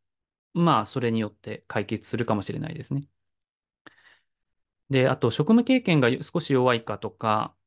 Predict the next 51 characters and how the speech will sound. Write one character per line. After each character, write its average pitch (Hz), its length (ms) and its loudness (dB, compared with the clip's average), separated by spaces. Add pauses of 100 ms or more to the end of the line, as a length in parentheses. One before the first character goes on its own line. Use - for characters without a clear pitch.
(160)
う 143 80 -2
ん 139 300 0 (240)
と、 131 640 -2
そ 139 240 -10
れ 139 160 -2
も 131 200 0
あ 127 40 -2
る 123 80 -6
か 117 80 -6
も 107 40 -12
し 101 40 -12
れ 113 100 -6
な 110 80 -4
い 110 40 -6
け 110 100 -4
ど、 113 100 0 (480)
ま 117 300 -2
あ、 - 60 -20 (160)
ほ - 200 -2
と 311 180 4
ん 349 60 4
ど 330 80 6
の 170 140 4
場 127 160 2
合 127 60 0
は 139 400 2
自 120 180 -6
分 160 380 0
が 185 260 0
受 - 120 -10
か 139 140 0
り 139 100 -2
づ 139 140 -4
ら 139 100 0
い 117 60 -4
と 113 100 -12
こ 143 120 -6
ろ 127 80 -2
を - 20 -6
受 110 120 -8
け - 40 -20
て 110 80 -10
る - 80 -10
か 101 140 -8
ら 92 80 -12
で - 60 -14
す - 200 -12
ね。 95 260 -12 (180)
<laughs> - 260 -20
は 98 80 -12
い。 - 80 -16